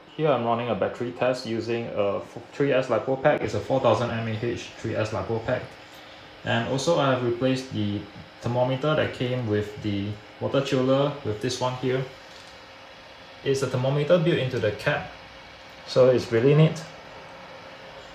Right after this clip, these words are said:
So let us run the battery for a while to see how long that will last. After thirty-five minutes of runtime, the battery gets pretty warm, so I've disconnected it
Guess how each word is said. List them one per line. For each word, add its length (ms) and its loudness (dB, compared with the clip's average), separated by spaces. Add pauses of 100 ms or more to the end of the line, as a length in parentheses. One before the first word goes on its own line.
So 180 8
let 140 12
us 200 12
run 380 8 (320)
the 80 4
battery 320 4
for 220 4
a 20 8
while 380 4 (180)
to 80 -6
see 240 -4
how 260 2
long 340 -2
that 220 -2
will 120 -2
last. 360 -4 (540)
After 180 4
thirty-five 440 6
minutes 220 -2
of 120 0
runtime, 540 2
the 40 0
battery 360 0
gets 240 0
pretty 240 0
warm, 320 0
so 180 2
I've 180 6
disconnected 600 0
it 140 0